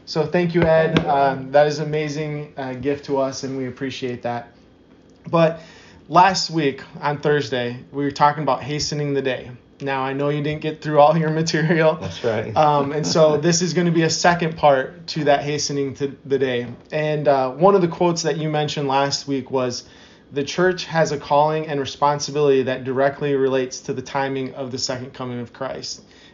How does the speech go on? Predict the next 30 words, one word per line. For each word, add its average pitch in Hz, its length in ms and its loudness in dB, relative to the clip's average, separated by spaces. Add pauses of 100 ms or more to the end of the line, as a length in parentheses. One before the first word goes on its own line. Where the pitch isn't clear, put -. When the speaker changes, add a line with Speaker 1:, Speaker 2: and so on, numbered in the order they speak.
Speaker 1:
And, 143 220 -2
uh, 131 180 0
just 156 260 -4
expound 139 420 -2
a 127 40 -4
little 127 200 -6
more 120 180 -4
on 117 180 -6
that. 117 220 -12 (880)
Speaker 3:
Well, 127 300 8
I 127 180 -2
believe 123 320 2
that's 123 260 2
absolutely 127 760 2
true, 110 640 -2
and 110 640 -2 (600)
that's 120 560 2
what 120 260 4
this 117 160 -2
series 107 400 0
is 98 160 -4
about. 98 440 0 (800)
I 110 280 2
do 117 420 0
believe 117 520 2
the 107 100 4
Lord 110 300 6
is 104 160 2
wanting 104 600 -2
to 98 500 -4